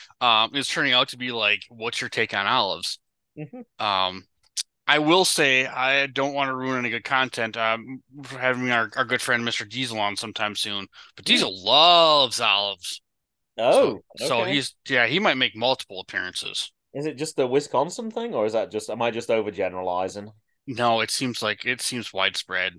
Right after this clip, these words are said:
Speaker 1: It's
Speaker 2: Oh,
Speaker 1: fucking
Speaker 2: okay.
Speaker 1: bana-, it's,
Speaker 2: All right.
Speaker 1: it's bana-, I cannot believe the vitriol for olives.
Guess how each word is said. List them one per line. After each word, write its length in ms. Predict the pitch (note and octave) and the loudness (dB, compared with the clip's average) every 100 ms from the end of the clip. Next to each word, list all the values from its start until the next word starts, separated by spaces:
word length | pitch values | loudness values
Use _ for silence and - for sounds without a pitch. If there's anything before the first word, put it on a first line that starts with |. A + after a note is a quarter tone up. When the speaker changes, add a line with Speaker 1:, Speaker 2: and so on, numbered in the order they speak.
| - | -6
Speaker 1:
It's 300 | A2+ A2 B2+ | -6 -4 -2
Speaker 2:
Oh, 60 | |
Speaker 1:
fucking 300 | A2 F#2+ F#2 F#2 | 0 2 0 -2
Speaker 2:
okay. 180 | F#2+ G2 | 0 0
Speaker 1:
bana-, 40 | G#2 | 2
it's, 200 | A#2 - | -2 -2
Speaker 2:
All 40 | |
right. 80 | B2+ | -4
Speaker 1:
it's 120 | B2 | -4
bana-, 360 | - G2+ G3 G#2+ | -4 -2 0 2
I 200 | A2 B2+ | 4 2
cannot 460 | - C3+ B2 B2 - | 0 -2 0 0 -2
believe 360 | A#2 A#2 A2+ | -4 -4 -4
the 80 | G2+ | -6
vitriol 520 | F#2+ A2+ - G#2 G2 | -6 -6 -4 -2 -2
for 200 | - - | -6 -6
olives. 460 | G2 G2 F2+ E2+ | -2 -2 -2 -8